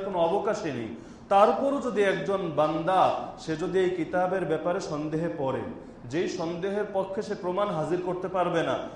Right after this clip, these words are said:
দলিল দেখাতে পারবে না, অমূলক সন্দেহ, ভিত্তিহীন সন্দেহ, আল্লাহ বলছেন, "যদি ভিত্তিহীন সন্দেহ তোমাদের মধ্যে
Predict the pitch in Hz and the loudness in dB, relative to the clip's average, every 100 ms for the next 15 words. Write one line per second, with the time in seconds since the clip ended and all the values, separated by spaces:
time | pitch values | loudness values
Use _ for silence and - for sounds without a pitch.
0 | - 131 151 214 269 214 190 190 202 180 | -14 -4 -2 0 0 0 0 -2 -2 0
1 | 165 165 151 123 - - 170 190 254 262 | 2 2 0 -2 -4 -2 4 4 6 4
2 | 254 - 175 170 156 143 107 - 135 170 | 4 0 -2 0 0 0 -2 -8 -2 -2
3 | 180 254 233 226 - 151 143 139 127 98 | 0 -2 -2 -2 -2 -4 -2 -2 -4 -6
4 | - - 147 165 180 190 196 202 156 180 | -10 -6 -2 2 2 0 -2 -4 -2 -2
5 | 196 151 151 202 220 233 226 180 180 196 | -2 -2 -4 -4 -4 -4 -4 -4 -2 -2
6 | 196 190 190 185 190 190 196 | -2 -2 -2 -2 -4 -4 -6